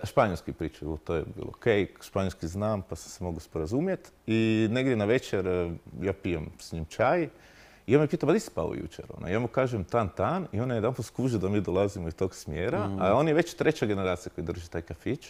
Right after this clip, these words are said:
Speaker 1: I to mi je baš bilo jako smiješno. I ono samo je u prazno ovako pogledao, kaže, "Cijeli život tu sjedim, nikad nisam vidio da neko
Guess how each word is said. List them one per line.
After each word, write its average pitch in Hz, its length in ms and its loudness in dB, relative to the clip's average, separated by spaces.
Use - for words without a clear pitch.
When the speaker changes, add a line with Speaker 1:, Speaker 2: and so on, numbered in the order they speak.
Speaker 1:
I 101 80 0
to 147 100 10
mi 123 80 6
je 120 40 8
baš 110 140 6
bilo 95 180 4
jako 92 180 2
smiješno. - 380 -6
I 87 120 4
ono 113 260 6
samo 120 220 -2
je 104 40 4
u - 20 -2
prazno 104 360 0
ovako 95 160 0
pogledao, 95 320 0
kaže, 92 240 -8
"Cijeli 107 280 -2
život 104 220 0
tu 101 100 -4
sjedim, 101 460 0
nikad 90 420 0
nisam 85 260 -4
vidio 82 260 0
da - 120 -4
neko 113 300 -6